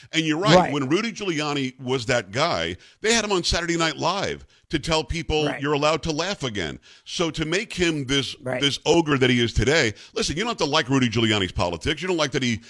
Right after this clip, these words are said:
Speaker 1: is connected to Trump. I'm okay with that. But to say that the same guy
Speaker 2: Right.
Speaker 1: that basically galvanized this country after nine eleven is now the devil incarnate, I think you had a very basic American guy question, and I appreciated it. So I asked him the next day,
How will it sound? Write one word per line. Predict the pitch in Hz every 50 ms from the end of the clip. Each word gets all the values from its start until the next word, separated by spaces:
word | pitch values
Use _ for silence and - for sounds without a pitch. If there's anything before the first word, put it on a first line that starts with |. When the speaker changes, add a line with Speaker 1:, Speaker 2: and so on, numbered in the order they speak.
| - -
Speaker 1:
is | - 131 123
connected | - 139 131 123 - 117 107
to | 98 98
Trump. | - - 117 117 123 -
I'm | - 220 247
okay | 254 233 - - 214 233
with | 220 156 - -
that. | 104 80 65 62 - _ - - - - _ -
But | 170 165
to | - 165
say | 151 - - 202 233 247
that | 208 190 135
the | - 143
same | - - 180 208 240 233 202
guy | 151 160 147 143 135
Speaker 2:
Right. | 123
Speaker 1:
that | 120 117 113 101 -
basically | 156 185 196 185 - 165 151 160 135
galvanized | 110 95 127 135 156 143 143 135 135 131 127 113 110
this | 120 113
country | - - 139 139 131 - - 87 69 58 - - - - - _
after | - 131 143 - 139
nine | 131 139 135 131
eleven | 120 117 123 127 123 98 95
is | 104 101 90
now | 120 131 139 143
the | 127 131
devil | 120 104 135 135 131 131 120
incarnate, | 104 98 - - - 175 156 101 87 - _ - - - - _ _ -
I | 180
think | 214 233 226 226 226
you | 202
had | 180 175 165
a | 156
very | 131 147 170 175 170 160
basic | 131 101 143 139 151 147 - 170 - 156
American | 135 131 131 139 151 156 151 151 151 147 131
guy | 117 127 117 117 117 120
question, | - - - 160 185 175 - - 101 85 80 - - - - - _
and | - 160
I | 170 180
appreciated | 185 170 - 196 226 208 - 185 139 107 95
it. | -
So | - 160
I | 165 185
asked | 220 226 214 -
him | 160 147
the | 147
next | 147 156 131 123
day, | 139 208 254 165 78 57